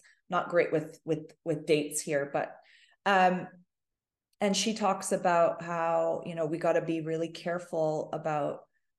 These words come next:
the genetic manipulation that's going on right now and the manipulation of people's bodies and, um, and that it's leaning,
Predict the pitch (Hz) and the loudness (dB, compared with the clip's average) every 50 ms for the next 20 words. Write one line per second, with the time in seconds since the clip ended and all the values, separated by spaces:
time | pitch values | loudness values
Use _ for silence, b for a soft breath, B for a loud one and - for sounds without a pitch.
0 | _ _ _ - 170 160 160 180 175 160 160 156 170 165 - 180 170 175 170 170 | _ _ _ -8 -6 -2 0 0 2 2 2 0 0 -2 -2 -6 -4 -6 -6 -4
1 | - 180 175 185 214 - - - 196 170 156 139 - - - - 160 147 139 143 | -4 -2 -2 -2 -2 -4 -4 -4 -4 -4 -4 -6 -8 -10 -6 -4 -4 -4 -4 -4
2 | 143 139 143 151 143 156 160 156 - - 165 151 143 - - - 151 147 147 151 | -6 -8 -8 -8 -8 -8 -10 -12 -10 -4 -4 -4 -4 -4 -6 -6 -6 -6 -6 -6
3 | 156 - - - 156 151 151 156 156 160 165 165 160 - - 180 170 165 165 165 | -10 -10 -8 -8 -6 -4 -4 -2 -2 -2 -4 -4 -8 -6 -6 -4 -4 -4 -4 -4
4 | 160 - - - 165 160 156 156 156 160 - - _ _ _ _ _ _ _ _ | -6 -6 -6 -4 -4 -4 -4 -6 -6 -8 -10 -14 _ _ _ _ _ _ _ _
5 | _ 165 160 160 160 156 156 - - - 170 156 156 - 156 151 151 156 156 160 | _ -4 -2 0 0 -2 -4 -8 -12 -10 -10 -10 -6 -2 -2 0 0 0 0 -2
6 | - - b b b b b b b b b _ - - 185 190 196 190 202 190 | -2 -2 b b b b b b b b b _ 0 2 4 4 4 4 2 0
7 | 190 185 185 175 175 - - - - - - _ _ - 170 170 160 160 160 156 | -2 -2 -4 -4 -4 -2 -2 -2 -4 -8 -12 _ _ -6 -4 -2 -2 -2 -2 -2
8 | 151 160 165 160 156 - - - 170 165 156 151 151 147 147 151 151 151 156 160 | -4 -6 -8 -10 -10 -10 -8 -6 -4 -2 -2 0 -2 -2 -2 -4 -6 -6 -8 -8
9 | 160 170 - - - - _ _ _ _ _ _ _ - _ _ 180 175 165 165 | -8 -10 -12 -14 -18 -20 _ _ _ _ _ _ _ -20 _ _ 0 0 0 2
10 | 160 165 160 160 165 160 160 - - - - 170 165 170 170 175 175 170 170 165 | 2 2 2 4 2 0 -2 -2 -6 -6 -6 -8 -6 -4 -4 -2 -4 -4 -4 -8
11 | 165 170 170 | -10 -12 -14